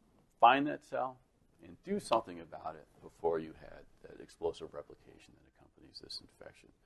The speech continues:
And I was worried that that wasn't enough. In a way, this kind of, these kinds of pictures is what's driven my research program, which I try to understand the biology at the front lines of, of T cells. But without knowing much,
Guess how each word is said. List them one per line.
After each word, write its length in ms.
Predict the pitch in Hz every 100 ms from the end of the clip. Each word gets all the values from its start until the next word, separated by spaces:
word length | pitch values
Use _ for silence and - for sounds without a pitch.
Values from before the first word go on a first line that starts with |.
| _ _ _ _ -
And 500 | 110 110 110 110 107 - _ _ _ _ _ _ _ -
I 100 | 113
was 180 | 104 98
worried 560 | 110 160 160 120 113 - _ - - _ _ _
that 140 | 98
that 160 | 107 101
wasn't 260 | 95 90 85 76
enough. 200 | 76 73 - _ - 90 101
In 60 |
a 60 | 98
way, 340 | 104 117 120
this 300 | 107 110 - - -
kind 260 | 101 98
of, 100 | 92 82
these 160 | 92 -
kinds 220 | 101 90
of 120 | -
pictures 340 | 156 147 127 92
is 120 | 90
what's 180 | 90 -
driven 280 | 90 85 80
my 140 | 78
research 320 | 76 76 76 -
program, 320 | 73 76 73 73
which 140 | -
I 140 | 65 -
try 140 | 76
to 80 | 71
understand 340 | 71 - 73 73
the 100 | 71
biology 420 | - 71 69 69 71
at 80 |
the 80 | -
front 260 | - 69 71
lines 300 | 80 82 80
of, 80 | 69 -
of 120 | -
T 120 | - 104
cells. 380 | - 76 71 - - - - -
But 260 | 95 -
without 400 | 98 110 131 110
knowing 360 | 104 101 101 101 87
much, 360 | 85 80 - -